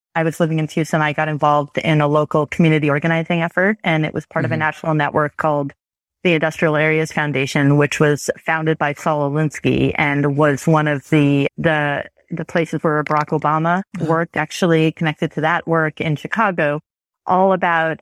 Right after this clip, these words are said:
Speaker 1: basically organizing people through institutions as a way
Speaker 2: Mm.
Speaker 1: to affect change. And so I went to a ten-day leadership institute with them and got, you know, very interested in the role of faith-based organizations
Speaker 2: Uh-huh.
Speaker 1: in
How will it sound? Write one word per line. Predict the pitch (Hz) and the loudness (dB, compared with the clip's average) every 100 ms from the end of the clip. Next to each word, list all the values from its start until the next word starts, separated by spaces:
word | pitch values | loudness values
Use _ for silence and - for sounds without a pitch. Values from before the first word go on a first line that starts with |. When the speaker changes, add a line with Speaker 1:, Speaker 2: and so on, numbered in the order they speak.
| 170 | -6
Speaker 1:
basically | - 170 - 165 156 151 147 - _ _ _ _ | -2 -2 -2 0 2 2 0 -6 _ _ _ _
organizing | 190 185 175 165 160 165 | -2 0 0 -2 -4 -6
people | - - 165 160 160 160 | -4 -4 0 0 0 -2
through | - 175 147 | -2 0 0
institutions | 160 - - - 160 147 156 - - - - _ _ _ | -2 -4 -12 -4 -2 -2 -4 -8 -12 -16 -20 _ _ _
as | 160 165 | -2 0
a | |
way | 156 151 | 0 0
Speaker 2:
Mm. | 123 | 0
Speaker 1:
to | 139 143 | 0 0
affect | - 143 - | 0 -4 -4
change. | - 135 107 - - | -6 -4 -4 -8 -4
And | 175 | -2
so | 156 170 156 - | 0 0 0 0
I | 165 165 165 156 156 | -2 0 0 -2 -2
went | 170 165 - | -2 -2 -2
to | 175 | 0
a | 143 | 0
ten-day | - 165 156 147 | 0 0 2 2
leadership | 156 220 202 208 | 2 0 0 -2
institute | 196 185 180 - - 180 | -2 -4 -6 -8 -4 -2
with | 175 165 | -2 -2
them | 165 165 160 | 0 2 2
and | 151 | 0
got, | 147 147 147 - _ | 0 -2 -2 -8 _
you | - | -2
know, | 160 151 | 0 0
very | 190 208 165 | 0 0 0
interested | 160 165 - 156 151 | -4 -4 -2 0 2
in | 147 147 - | 0 -2 -4
the | - 156 | -2 2
role | 156 156 | 2 2
of | 151 143 | 0 -2
faith-based | - - 175 - 175 - | -6 -4 -4 -4 -4 -2
organizations | 180 175 175 165 170 175 190 196 - - _ _ _ | -2 -2 -2 -2 -4 -4 -2 -2 -4 -14 _ _ _
Speaker 2:
Uh-huh. | - 123 | -4 0
Speaker 1:
in | 170 165 160 | 2 2 0